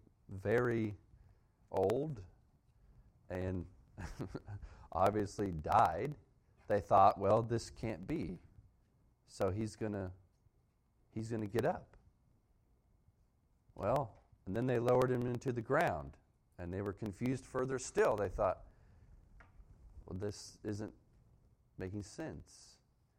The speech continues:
And then weeks passed, and months passed, and he still wasn't raised. And that is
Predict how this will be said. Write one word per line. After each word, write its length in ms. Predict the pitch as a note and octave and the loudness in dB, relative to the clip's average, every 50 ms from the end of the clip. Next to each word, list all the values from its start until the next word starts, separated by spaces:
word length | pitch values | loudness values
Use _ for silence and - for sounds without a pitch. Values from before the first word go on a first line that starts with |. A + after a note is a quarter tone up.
| _ _ _ _ _ _ _ _ _ _ _ _ _ _ | _ _ _ _ _ _ _ _ _ _ _ _ _ _
And 200 | - F#2+ F#2+ G2 | -8 -6 -4 -4
then 260 | G#2+ A2 A2+ A2 G#2+ G#2 | -2 -2 -2 -2 -2 -2
weeks 340 | A#2+ E3+ G3+ - - - - - | -2 -4 -4 -6 -10 -16 -16 -10
passed, 500 | - E2 D#2 - - - - - - - | -8 -8 -6 -8 -8 -12 -14 -14 -10 -8
and 180 | A2 G#2 G#2 | -6 -4 -2
months 320 | A2 C#3 - - - - - - | 0 -2 -2 -2 -6 -12 -14 -8
passed, 540 | - E2+ D#2+ - D2 D2 - - - - F#2+ | -6 -4 -4 -4 -6 -8 -12 -16 -16 -12 -10
and 180 | G2 F#2+ F2+ | -8 -8 -6
he 140 | G#2 B2 A#2+ | -6 -8 -10
still 760 | - - - - - - C3+ D3+ D3+ C#3 C#3 D3 - - - - - - - - - - - _ _ _ _ _ _ _ - | -10 -12 -14 -12 -6 -4 -2 0 2 2 2 2 0 -2 -4 -12 -20 -20 -20 -20 -20 -20 -20 _ _ _ _ _ _ _ -6
wasn't 300 | G2 G2 G#2 B2+ - - B1+ | -4 -2 -2 -4 -6 -8 -8
raised. 640 | - E3+ A#3+ D4 - D#2+ - - - - - - - - - - - _ _ _ _ _ _ _ _ _ _ _ _ _ _ _ _ _ _ _ _ _ _ _ _ _ _ _ _ _ _ _ _ _ _ _ _ - - _ _ _ _ _ _ _ _ _ _ _ _ _ _ _ _ _ _ _ _ - | -6 -6 -4 -4 -6 -6 -8 -10 -12 -14 -18 -20 -20 -20 -20 -20 -20 _ _ _ _ _ _ _ _ _ _ _ _ _ _ _ _ _ _ _ _ _ _ _ _ _ _ _ _ _ _ _ _ _ _ _ _ -20 -20 _ _ _ _ _ _ _ _ _ _ _ _ _ _ _ _ _ _ _ _ -10
And 100 | E3 - | -4 2
that 220 | A2+ C3 E3 A3 | 6 6 6 6
is 460 | D4 - C#3+ C#3 - - - - - | 6 4 0 0 -2 -4 -8 -10 -12